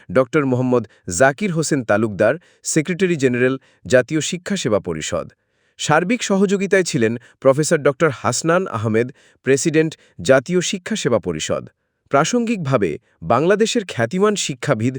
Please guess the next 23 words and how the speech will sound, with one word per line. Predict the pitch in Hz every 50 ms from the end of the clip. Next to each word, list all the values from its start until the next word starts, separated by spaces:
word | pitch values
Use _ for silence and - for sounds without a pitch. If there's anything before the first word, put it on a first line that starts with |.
| - _ _ -
ও | - 123
পদার্থবিজ্ঞানী | 113 - 120 127 156 175 180 - - 220 185 190 156 156 165 160 165
প্রফেসর | 156 - 131 120 - 143 - 165 139
ডক্টর | 123 135 127 - - 139 131 117 _ _ _ -
এম | - 127 156 180
শংসের | 170 - - 123 131 135 - 196 190
আলী | 196 170 117 95 95 98 _ _ _ - -
গত | 117 127 123 143 135 117
তেসরা | - 151 156 - - - 208 -
আগস্ট | - 135 135 135 147 151 - - - _ _ _ -
দু | - 135 135
হাজার | 135 147 151 139 165 151
পঁচিশ | 127 - 107 110 113 - 208 -
তারিখে | - - 127 110 101 - - 113 107 110 _ _ _ -
সাতাশি | - - - 160 - 196 202 - - 170
বছর | 139 - - - 139
বয়সে | 104 92 90 95 98 - 170
মৃত্যুবরণ | 151 147 151 - - 165 135 117 98 90 85
করেন। | 80 82 78 76 65 - - _ _ _ _ _ _ _ _ _ _ _ -
তিনি | 143 151 165 -
উন্মুক্ত | 160 170 180 208 233 226 - -
বিশ্ববিদ্যালয়ের | 247 202 202 175 - - 202 180 196 160 180 175 170 165 160 143
মাধ্যমে | 117 107 110 117 107 156 175 139 95